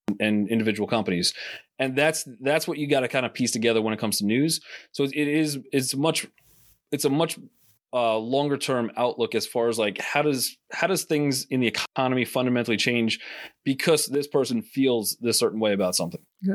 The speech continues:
Speaker 2: gotcha. So question for you, because there's a lot of traders in real life trading, for instance, that aren't American. And a lot of what you talk about right now, or a lot of the news that you're referring to,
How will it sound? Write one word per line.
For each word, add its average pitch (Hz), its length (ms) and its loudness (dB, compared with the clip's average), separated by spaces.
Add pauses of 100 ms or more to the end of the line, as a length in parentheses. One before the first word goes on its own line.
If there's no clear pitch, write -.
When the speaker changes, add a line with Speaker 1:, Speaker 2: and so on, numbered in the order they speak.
Speaker 2:
gotcha. 190 440 0 (300)
So 277 340 -2 (100)
question 285 340 0
for 220 160 -2
you, 180 140 0
because 208 240 -2
there's 220 140 -2
a 233 40 -2
lot 240 240 0
of 277 140 -4 (360)
traders 208 600 0 (100)
in 214 260 -2
real 208 140 2
life 214 140 -2
trading, 190 260 0
for 180 160 0
instance, 185 500 0
that 196 140 0 (220)
aren't 202 380 0 (460)
American. 180 520 0 (1040)
And 208 440 0 (400)
a 233 60 -2
lot 226 240 0
of 214 140 -4
what 233 120 0
you 220 120 0
talk 202 260 -2
about 190 240 0
right 190 180 2
now, 190 200 2
or 190 60 2
a 185 80 2
lot 196 200 2
of 208 60 -2
the 196 80 0
news 247 360 0
that 202 100 -4
you're 196 100 2
referring 185 420 0
to, 180 460 0